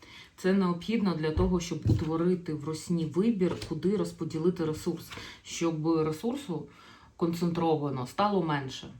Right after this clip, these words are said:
Відволікання уваги, відтягнення ресурсу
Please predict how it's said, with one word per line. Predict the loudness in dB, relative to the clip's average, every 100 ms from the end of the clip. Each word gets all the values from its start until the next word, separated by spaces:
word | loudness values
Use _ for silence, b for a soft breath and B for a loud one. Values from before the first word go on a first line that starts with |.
| -6
Відволікання | -2 0 2 2 2 0 -2
уваги, | -2 0 2 2
відтягнення | 0 -2 2 2 2 2 0
ресурсу | -2 -4 -4 -4 -6 -8